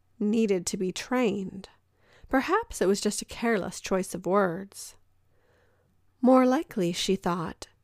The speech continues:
it was a Freudian slip, rooted in what she had seen on his computer that morning.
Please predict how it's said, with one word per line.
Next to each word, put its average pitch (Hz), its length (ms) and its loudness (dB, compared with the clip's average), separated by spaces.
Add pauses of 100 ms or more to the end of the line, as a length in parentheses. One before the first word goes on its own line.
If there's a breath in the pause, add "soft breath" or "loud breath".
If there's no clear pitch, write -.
(120)
it 208 60 4
was 202 160 0
a 208 40 2
Freudian 220 640 2
slip, 165 480 -6 (500)
rooted 214 600 2
in 214 160 4
what 220 140 2
she - 160 0
had 185 120 -4
seen 208 400 0
on 175 140 0
his 185 160 -4
computer 220 500 0
that 175 200 -4
morning. 175 520 -4